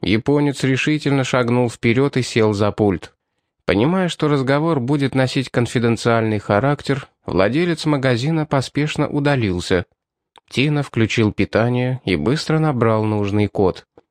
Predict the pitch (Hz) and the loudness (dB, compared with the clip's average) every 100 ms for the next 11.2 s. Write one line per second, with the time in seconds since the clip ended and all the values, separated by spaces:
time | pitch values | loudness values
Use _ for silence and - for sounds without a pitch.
0 | _ - 101 104 - 107 101 101 98 101 | _ 0 2 2 2 2 2 2 2 0
1 | 147 131 98 - - _ - 95 117 175 | 0 -2 -4 -4 -8 _ -2 0 0 0
2 | 170 156 139 135 135 143 147 139 135 127 | -2 0 0 0 0 0 0 0 0 -2
3 | 127 - 147 151 131 127 120 117 120 - | -4 -2 -2 0 0 0 0 0 -2 -2
4 | 110 117 - 156 143 - _ - - 92 | -4 -4 0 -2 -2 -8 _ -12 -2 0
5 | 76 107 - 175 175 160 - 135 139 131 | 2 0 -2 -2 0 -2 -2 0 0 0
6 | 135 - 127 110 90 60 - _ _ _ | -2 0 0 2 0 -6 -10 _ _ _
7 | - 85 104 139 151 185 160 165 - 180 | -4 0 0 0 0 -2 -2 -4 -2 0
8 | 107 - _ _ _ _ - 123 156 190 | 0 -4 _ _ _ _ -6 0 0 2
9 | 226 240 170 139 156 190 _ _ _ 113 | 0 0 0 0 0 -2 _ _ _ 2
10 | 113 107 113 113 110 101 110 107 101 - | 2 4 2 2 0 0 2 2 0 0
11 | 107 | -2